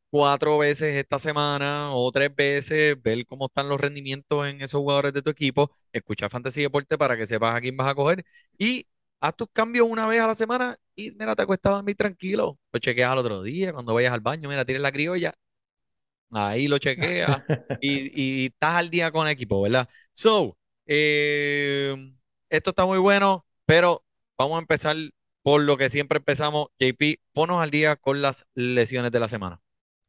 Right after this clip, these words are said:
Speaker 2: En verdad, Manny, eh, Cameron Johnson es una noticia, en verdad, que, que en verdad
Speaker 1: Au.
Speaker 2: está bien fea. El hombre es un torn meniscus. Eh, en verdad, una noticia bien triste porque este hombre, en verdad, todo estaba apuntando para,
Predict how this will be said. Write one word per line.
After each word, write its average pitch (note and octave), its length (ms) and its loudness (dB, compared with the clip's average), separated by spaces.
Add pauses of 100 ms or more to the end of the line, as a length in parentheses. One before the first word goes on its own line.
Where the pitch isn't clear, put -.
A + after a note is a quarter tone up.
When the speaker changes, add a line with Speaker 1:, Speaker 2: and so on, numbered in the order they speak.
Speaker 2:
En B2+ 300 0
verdad, B2+ 340 2
Manny, C#3 400 0
eh, A2+ 240 0
Cameron B2+ 420 -2
Johnson B2+ 420 -2
es A#2+ 140 0
una B2+ 260 -4
noticia, B2 420 -4
en A#2 80 -4
verdad, A2 340 -2
que, G#2 400 -2
que G2+ 160 -6
en - 160 -10
verdad G#2 320 -2
Speaker 1:
Au. G#2+ 180 0
Speaker 2:
está A#2+ 160 -2
bien A#2+ 180 -2
fea. A2 420 -4
El G#2+ 80 -4
hombre A2 240 -4
es A#2+ 60 -2
un A#2 100 -8
torn A#2+ 260 -4
meniscus. B2 920 -4 (540)
Eh, G2+ 840 -2 (880)
en D#3 180 -2
verdad, F3 300 6
una F3+ 140 6
noticia F3+ 340 2
bien E3+ 140 0
triste D#3 260 0
porque B2+ 200 -2
este C#3 160 0
hombre, C#3+ 580 4
en B2 100 -4
verdad, C3 320 0
todo B2+ 240 0
estaba C#3 680 2
apuntando B2+ 600 -2
para, A2 760 -2